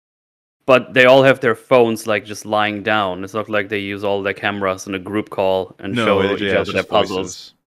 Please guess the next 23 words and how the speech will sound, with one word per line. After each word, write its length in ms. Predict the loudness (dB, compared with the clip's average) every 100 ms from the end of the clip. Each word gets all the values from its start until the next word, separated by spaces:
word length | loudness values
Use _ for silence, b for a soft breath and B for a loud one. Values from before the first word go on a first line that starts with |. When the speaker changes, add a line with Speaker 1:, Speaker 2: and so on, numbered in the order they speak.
| -20
Speaker 1:
It's 100 | -10
just 200 | -10 -4
voices, 500 | 2 4 4 0 -2
and 140 | 0
they're 140 | 2 4
all 220 | 4 2
just 260 | -2 -10 -6
li-, 80 |
uh, 340 | -4 -4 -6 -10
the 140 | -12 -12
ta-, 240 | -8 -8 -8 _ _
the, 80 | -16
the, 300 | -10 -8 -6
the, 260 | -6 -8 -8
the 80 | -6
phones 320 | -4 -4 -6
are 40 |
just 140 | -12 -12
on 60 |
a 60 | -12
table 320 | -8 -8 -6
or 80 | -8
something. 420 | -8 -12 -12 -14